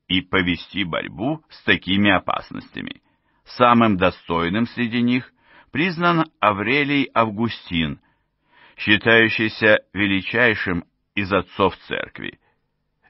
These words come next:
Главное состоит в том, что он был выходцем из Африки,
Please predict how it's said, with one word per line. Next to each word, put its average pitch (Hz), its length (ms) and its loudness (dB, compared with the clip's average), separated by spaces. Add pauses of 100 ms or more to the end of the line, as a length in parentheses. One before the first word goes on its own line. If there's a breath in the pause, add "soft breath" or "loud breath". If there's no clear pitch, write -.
Главное 147 600 4
состоит 92 500 -4
в - 80 -20
том, 90 340 -4 (460 soft breath)
что - 260 -2
он 160 220 4
был 147 280 0
выходцем 113 680 -2
из 80 140 -2
Африки, - 640 -8